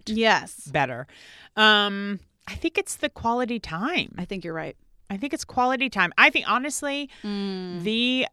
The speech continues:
Speaker 2: I've realized the importance this year, so important for someone to ask me how I am.
Speaker 1: Yeah.
Speaker 2: That is everything to me.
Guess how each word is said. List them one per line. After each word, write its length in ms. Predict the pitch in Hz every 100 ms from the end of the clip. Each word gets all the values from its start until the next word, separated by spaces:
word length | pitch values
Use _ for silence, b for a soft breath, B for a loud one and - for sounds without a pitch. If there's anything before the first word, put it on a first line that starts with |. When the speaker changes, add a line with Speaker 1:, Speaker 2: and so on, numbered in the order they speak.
| _
Speaker 2:
I've 320 | 214 262 311 233
realized 400 | 233 220 202 -
the 120 | 190
importance 1160 | 165 - - 175 170 98 127 - - - - - _ _ -
this 320 | 175 185 -
year, 480 | 180 160 151 143 143 _ _ _
so 600 | - - - - 247 269 262
important 800 | 226 185 202 190 156 143 127 - -
for 120 | -
someone 300 | - 170 160
to 60 | - 156
ask 260 | 156 -
me 80 | 143
how 240 | 127 120
I 120 | 113 110
am. 300 | 101 - -
Speaker 1:
Yeah. 580 | 185 165 165 165 160 147 -
Speaker 2:
That 280 | 180 190 233
is 280 | 220 202 - _ _
everything 880 | 170 147 131 139 127 120 - 127 85
to 120 | -
me. 260 | - 62